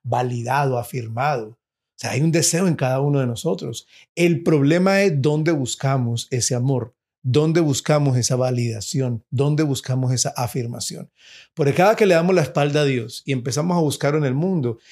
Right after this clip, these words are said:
claro que el mundo de vez en cuando nos va a dar una val-, una validación, pero ¿por qué? ¿Por qué nos valida el mundo? ¿Por lo bueno, por lo que nos santifica, por lo que realmente nos ayuda a alcanzar el propósito de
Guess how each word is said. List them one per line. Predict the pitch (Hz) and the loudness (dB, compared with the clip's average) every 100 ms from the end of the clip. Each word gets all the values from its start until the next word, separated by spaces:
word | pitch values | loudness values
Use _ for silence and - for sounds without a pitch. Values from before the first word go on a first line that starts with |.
| - | -16
claro | - 403 - | -6 -2 0
que | 240 | 2
el | |
mundo | 170 175 | 2 4
de | 185 | 4
vez | 160 | 4
en | 165 | 4
cuando | - 160 156 | 0 0 2
nos | 139 | 2
va | 127 | 2
a | |
dar | 131 | 2
una | 139 | 0
val-, | 135 135 | -2 -2
una | 139 127 | -2 0
validación, | 117 117 107 - 165 147 110 - | 0 -2 -4 -2 -2 -2 -6 -6
pero | 123 | -6
¿por | 113 113 | -6 -8
qué? | 135 107 - _ _ _ _ | -8 -8 -12 _ _ _ _
¿Por | 143 - | -4 0
qué | 160 | 2
nos | 180 | 4
valida | 147 131 139 | 2 2 2
el | |
mundo? | 135 127 113 117 _ _ _ _ | 2 0 -4 -8 _ _ _ _
¿Por | 139 131 | -2 0
lo | 120 | 0
bueno, | 107 113 156 170 | 0 0 0 0
por | 147 | -2
lo | |
que | 135 | -2
nos | 127 117 | -2 -2
santifica, | 120 113 - 131 139 196 247 - _ _ _ | -4 -6 -4 -4 -2 -4 -6 -12 _ _ _
por | 139 | -4
lo | 131 | -2
que | 139 | 0
realmente | 127 127 151 147 175 | 0 2 0 2 2
nos | 165 | 2
ayuda | 131 117 127 | 2 0 2
a | 156 | 2
alcanzar | 151 135 131 120 135 | 0 -2 -2 0 0
el | 156 | 0
propósito | 147 139 127 139 | -2 -4 -6 0
de | 151 | 2